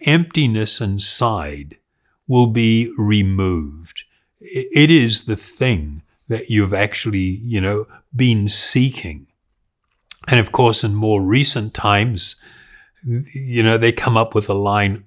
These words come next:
"Open happiness." And you've got the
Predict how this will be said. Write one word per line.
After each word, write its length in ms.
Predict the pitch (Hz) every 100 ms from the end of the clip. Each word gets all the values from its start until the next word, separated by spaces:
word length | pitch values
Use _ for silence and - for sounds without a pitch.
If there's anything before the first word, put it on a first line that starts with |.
| _ -
"Open 640 | 117 123 - 113 104 101 110 - - -
happiness." 1000 | 95 - 107 82 76 73 - - - - _ _ _ _ _ _ _ _ _ _ _ _ 107
And 200 | 101 98
you've 140 | 95
got 240 | 104 101
the 80 | -